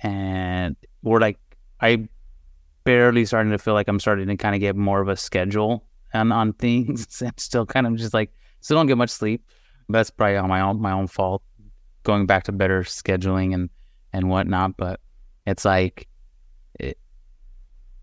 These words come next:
it's kinda, but you wanna, for me, and, like, why we're all here, right? We want that freedom. We wanna spend more time with our family, have more experiences and all that stuff. And, and so kinda getting back to that,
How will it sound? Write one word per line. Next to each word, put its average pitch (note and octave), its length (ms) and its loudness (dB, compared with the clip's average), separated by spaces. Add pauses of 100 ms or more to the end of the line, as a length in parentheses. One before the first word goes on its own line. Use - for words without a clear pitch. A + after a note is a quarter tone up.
(280)
it's B2+ 140 0
kinda, B2+ 280 2
but B2 140 2
you A#2+ 160 2
wanna, A#2+ 580 2
for - 240 -2
me, A#2+ 500 2
and, A2 140 0
like, G#2+ 140 0
why A2 180 6
we're A2 180 2
all G2+ 160 0
here, B2+ 200 0
right? A2+ 140 2
We G#2+ 60 -2
want G#2+ 200 0
that F#2 160 -2
freedom. A2+ 380 0
We G2+ 80 0
wanna G2+ 200 0
spend G#2 220 -4
more G#2 120 0
time G#2+ 200 -2
with G2+ 100 -2
our F#2+ 100 0
family, G2 320 -2
have G2+ 160 -2
more G2+ 160 0
experiences G2 640 -4
and G2 120 -2
all G2 80 0
that F#2+ 180 -4
stuff. - 320 -2
And, G2 160 -4 (520)
and F#2+ 360 -4 (580)
so G2+ 360 2
kinda G2+ 260 2
getting G2+ 160 2
back G2 160 2
to G#2+ 60 -4
that, F2 200 -2